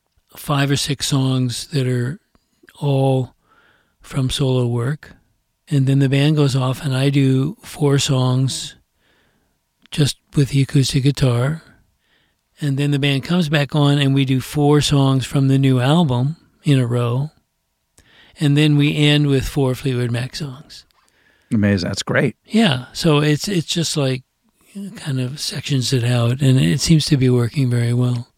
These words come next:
Speaker 2: How often do you practice and or play at this point in your life?
Speaker 1: You mean just sitting around? Not hardly at all. I mean, I do, you know, I, I'm very self-sufficient. It's like the new album,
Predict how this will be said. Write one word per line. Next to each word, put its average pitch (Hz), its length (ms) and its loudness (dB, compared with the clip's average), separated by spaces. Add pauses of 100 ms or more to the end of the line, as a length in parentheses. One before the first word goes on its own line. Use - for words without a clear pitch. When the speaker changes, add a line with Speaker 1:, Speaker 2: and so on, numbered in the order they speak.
(180)
Speaker 2:
How 180 180 0
often 180 340 2
do 113 220 4
you 101 640 2
practice - 640 -4
and 110 240 0
or 101 220 0
play 95 800 -4 (880)
at 104 120 -6
this 101 120 -10
point 104 220 -10
in 107 80 -8
your - 80 -10
life? - 340 -16 (220)
Speaker 1:
You 147 160 2
mean 135 160 4
just 131 180 0
sitting 143 300 2
around? 135 500 0
Not 160 220 2 (160)
hardly 139 420 2
at 123 100 0
all. 120 360 -2
I 165 80 2
mean, 160 180 4
I 156 80 4
do, 190 480 4 (240)
you 185 160 4
know, 139 320 2
I, 165 140 4
I'm 160 200 2
very 170 220 6
self-sufficient. 151 840 2
It's 135 120 -6
like 147 180 2
the 156 100 4
new 143 160 6
album, 131 480 2